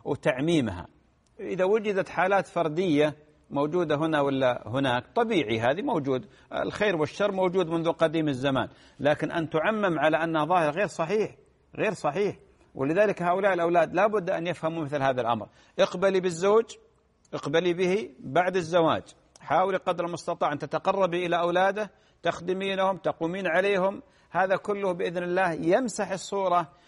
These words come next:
النمطية التي رسمت بقصد أو بغير قصد عن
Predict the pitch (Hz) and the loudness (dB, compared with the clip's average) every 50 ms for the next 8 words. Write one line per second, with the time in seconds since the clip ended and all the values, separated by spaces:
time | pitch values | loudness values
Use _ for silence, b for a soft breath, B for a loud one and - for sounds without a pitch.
0 | B B _ - 156 160 175 175 175 175 175 170 - 190 180 180 170 165 160 165 | B B _ -8 -8 -6 -4 -4 -4 -2 -2 -2 -2 -2 -2 0 2 2 2 2
1 | - - 165 160 165 156 - 165 165 170 151 - - 196 185 175 160 127 - - | 2 0 -2 -2 -2 -2 -2 -2 2 2 2 2 2 0 2 2 2 0 -2 -4
2 | - - - _ _ _ _ _ _ _ - - 143 147 156 165 - - 202 190 | -14 -20 -20 _ _ _ _ _ _ _ -12 -12 -10 -6 -6 -6 -2 0 0 0
3 | - - 175 175 180 175 170 165 151 165 151 160 170 165 165 156 - - 180 165 | 0 -4 -8 -8 -2 -2 -2 0 0 0 0 0 0 0 -2 -2 0 0 -2 -2
4 | - - - 139 151 165 170 170 - | -2 -6 -4 -2 -2 -2 -2 -2 -8